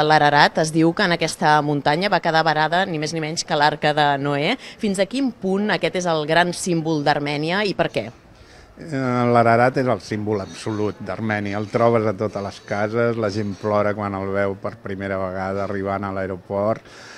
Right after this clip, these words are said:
Speaker 2: Eh, es veu molt des, des d'Armènia, però està en territori turc. Hi ha la frontera de per mig que està tancada, i això pels armenis és molt dolorós, perquè antig-, antigament, eh, estava dintre el territori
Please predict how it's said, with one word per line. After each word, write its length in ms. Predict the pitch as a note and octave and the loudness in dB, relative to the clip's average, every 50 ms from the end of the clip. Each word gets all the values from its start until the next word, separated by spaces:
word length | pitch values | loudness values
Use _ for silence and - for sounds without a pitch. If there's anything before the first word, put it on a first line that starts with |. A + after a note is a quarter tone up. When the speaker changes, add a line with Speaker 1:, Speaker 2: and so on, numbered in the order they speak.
| - - - | -18 -10 -4
Speaker 2:
Eh, 300 | A#2+ A2+ A2 G#2+ G#2+ G#2+ | 0 2 2 2 2 2
es 100 | G2+ G2+ | 0 2
veu 220 | A2+ C3 C3+ C3+ C3 | 4 6 6 6 6
molt 400 | B2+ B2+ C3 B2+ B2+ B2 A#2+ A2 G#2+ | 4 4 4 6 6 4 4 2 0
des, 180 | A2 G#2+ G#2 G2 A#2 | -2 -2 -4 -4 -4
des 240 | A2 A#2 A2 F#2+ G2 | -2 0 0 0 0
d'Armènia, 720 | G2+ G#2+ G2+ G2+ G#2+ A2 A#2 A#2+ A#2 A2+ A2+ A2 A2 A#2+ D3 - - - - - - _ _ _ _ _ _ _ _ _ _ | 0 -2 0 0 -2 0 0 0 0 0 -2 -2 -4 -4 -6 -8 -12 -20 -20 -20 -20 _ _ _ _ _ _ _ _ _ _
però 160 | - C#3 A#2 | -4 -4 -2
està 220 | A2 - - A#2 A2 | -2 -4 -4 -2 -2
en 120 | G#2+ G#2+ - | -2 -2 -2
territori 540 | A#2 G#2+ G#2 G#2+ G2 F2 - G2+ G2+ G#2 G2 F2 - | -4 -4 -4 -6 -8 -6 -6 -6 -4 -4 -6 -6 -4
turc. 320 | A#2 A2 G2 F#2 F#2 - | -4 -4 -4 -4 -6 -6
Hi 60 | - G#2 | -4 -2
ha 60 | G2+ G#2 | -2 -2
la 80 | G#2+ | -2
frontera 600 | - - A#2 A#2+ A2 G#2+ G2 - A#2+ A2+ A#2 A2+ A2+ | -4 -2 -2 0 0 0 2 2 4 4 4 4 2
de 80 | G#2+ G2 | 0 -2
per 140 | - A2 A2 A2 | -2 -4 -2 -2
mig 240 | A2 A2+ A2+ - - | -2 -2 -4 -4 -6
que 80 | - A#2 | -8 -8
està 300 | G#2+ - - A2 G2+ - | -8 -8 -8 -8 -6 -6
tancada, 600 | - G#2 G#2 G#2 F#2 - A2+ A2 G2+ F#2 F#2+ F2+ F#2+ | -6 -6 -6 -6 -2 0 2 2 2 0 -4 -6 -6
i 80 | G2 | -8
això 180 | F#2 - A2 G#2 G2+ | -6 -4 -6 -4 -2
pels 260 | A2+ A2+ A2 G#2+ G2+ | -2 -2 -2 -2 -4
armenis 480 | G#2 G2+ G2+ G#2 G#2+ G#2+ G#2+ G#2+ G#2+ G#2 A2 | -6 -6 -6 -4 -4 -4 -4 -4 -4 -4 -6
és 80 | F#2+ F#2 | -6 -6
molt 240 | A2 A2 G#2+ A2 G#2+ | -6 -4 -4 -4 -4
dolorós, 540 | A2 A2+ A2+ A2 A2 A2+ G#2+ G#2 A2 G#2+ - - - - - - - - - - | -4 -2 -2 0 0 0 0 0 -2 -4 -10 -20 -20 -20 -20 -20 -20 -20 -12 -6
perquè 320 | - B2 A#2+ G#2+ A#2+ B2 A#2+ A#2+ A#2+ | -2 -2 -2 0 2 2 4 4 4
antig-, 460 | A#2 A#2 A#2 - - A#2 A#2 A#2+ - | 4 2 0 0 -2 -2 -2 -2 -4
antigament, 640 | - C#3 A#2+ G#2 B2+ B2+ A#2+ B2 A#2 A#2+ A#2+ A#2+ A#2 | -4 -4 -2 0 0 0 2 2 0 0 0 -2 -2
eh, 300 | A2 G#2+ G#2+ G#2+ G#2+ G#2+ | -2 -2 -4 -4 -2 -4
estava 400 | G#2+ - - - B2 A#2+ A#2+ A#2 | -4 -6 -4 -2 0 2 2 2
dintre 380 | A2+ A#2+ A#2+ A#2 G2+ G#2+ G2+ G2 | 2 2 0 0 -2 -4 -4 -4
el 100 | G2+ F#2 | -4 -6
territori 560 | - G#2 F#2 G2 G#2 F#2 - A2 G#2 G#2 G#2 | -6 -8 -8 -6 -8 -6 -4 -2 -2 0 0